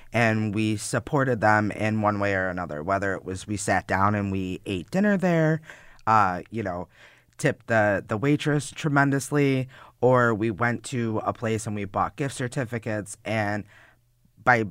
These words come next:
you know, at the end of twelve days, we had a ton of gift certificates. We just handed them out, just gave them out to the customers that came into our store, friends, family, community, just to, we were just trying to show love and support to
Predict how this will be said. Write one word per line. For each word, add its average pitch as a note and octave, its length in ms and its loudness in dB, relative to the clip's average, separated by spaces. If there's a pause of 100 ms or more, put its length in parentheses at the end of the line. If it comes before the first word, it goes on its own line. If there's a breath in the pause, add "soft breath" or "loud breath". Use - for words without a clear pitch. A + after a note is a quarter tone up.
you A#2 160 -4
know, F#2+ 240 0
at - 180 -4
the G2+ 180 0
end A2+ 160 0
of G2+ 120 -4
twelve G#2+ 260 0
days, G2+ 260 -4
we G#2+ 60 -6
had F#2+ 300 -6
a G2+ 100 -6
ton B2 240 -4
of G2+ 80 -6
gift A2 160 -6
certificates. A2+ 640 -8
We F#3 100 -6
just E3+ 220 -10
handed A2 340 -4
them G2+ 160 -2
out, G#2+ 320 -2 (600 soft breath)
just E3+ 200 -10
gave A#2 220 0
them A2+ 140 0
out A2+ 180 0
to A#2+ 120 -8
the G#2+ 340 0
customers A2+ 460 -4
that G2+ 120 -8
came A2 240 -6
into G#2 220 -4
our F#2 100 -2
store, B2+ 580 -2 (440 loud breath)
friends, A#2+ 480 0
family, A#2+ 420 2
community, A2 680 0 (260 soft breath)
just - 360 -2
to, C3 380 0 (540 soft breath)
we G3+ 100 2
were G3+ 160 4
just F3 240 -2
trying B2+ 360 4
to B2 160 -4
show A2 580 0 (160)
love A2+ 260 6
and G#2+ 200 0
support A2 600 -2
to G2 460 -2